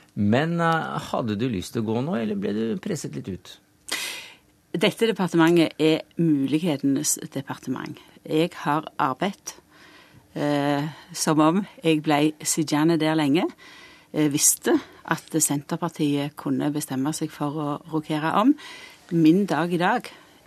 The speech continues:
Speaker 2: er først og fremst preget av takk for alt jeg har fått være med på.
Speaker 1: Men, eh, du fikk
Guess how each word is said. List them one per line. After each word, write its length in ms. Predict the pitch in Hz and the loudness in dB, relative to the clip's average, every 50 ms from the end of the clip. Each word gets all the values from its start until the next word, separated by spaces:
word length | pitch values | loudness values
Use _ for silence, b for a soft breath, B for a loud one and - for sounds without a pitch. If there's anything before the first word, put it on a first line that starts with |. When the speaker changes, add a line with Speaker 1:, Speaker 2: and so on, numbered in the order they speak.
| _ - | _ -4
Speaker 2:
er 80 | - 151 | -4 -4
først 420 | - - - - 208 - - - 170 | -4 -4 -10 -6 -4 -4 -2 -2 -4
og 60 | 156 | -4
fremst 320 | - 160 156 156 - - - | -2 -4 -4 -4 -4 -10 -10
preget 400 | - 139 135 131 - - 147 - | -8 -8 -8 -6 -6 -8 -8 -8
av 120 | 151 - - | -8 -10 -2
takk 400 | - - - - - - - - _ _ _ _ _ | -2 -2 -2 -2 -8 -14 -16 -16 _ _ _ _ _
for 140 | - - - - | -12 -12 -8 -4
alt 320 | - 151 143 - _ - - - | -4 -4 -4 -6 _ -20 -14 -14
jeg 100 | 156 - | -12 -10
har 80 | 160 131 | -10 -10
fått 200 | - 139 - - | -10 -12 -10 -10
være 160 | 117 117 139 | -8 -6 -6
med 180 | 151 - - - | -6 -8 -10 -14
på. 100 | 196 - _ _ _ _ - | -16 -18 _ _ _ _ -12
Speaker 1:
Men, 340 | - 113 120 120 120 120 120 | -6 -4 -2 -2 0 0 0
eh, 120 | 120 117 110 | -2 -2 -2
du 140 | 104 110 | -4 -4
fikk 180 | 104 - 127 98 | -6 -6 -4 -4